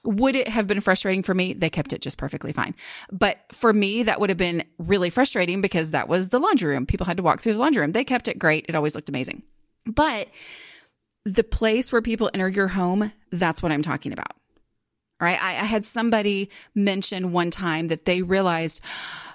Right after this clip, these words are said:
"Oh, for me, that's actually my garage. People come through my garage and I have had it completely a cluttered mess, and it made me feel horrible every time somebody had to come in my house."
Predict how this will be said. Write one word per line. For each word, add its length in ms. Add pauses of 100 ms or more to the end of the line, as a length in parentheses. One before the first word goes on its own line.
(140)
"Oh, 80
for 180
me, 160
that's 240
actually 320
my 160
garage. 420
People 240
come 240
through 220
my 180
garage 540 (120)
and 240
I 220
have 260
had 240
it 240
completely 920 (360)
a 40
cluttered 360
mess, 300
and 100
it 100
made 180
me 80
feel 180
horrible 500
every 180
time 200
somebody 260
had 120
to 40
come 140
in 80
my 80
house." 240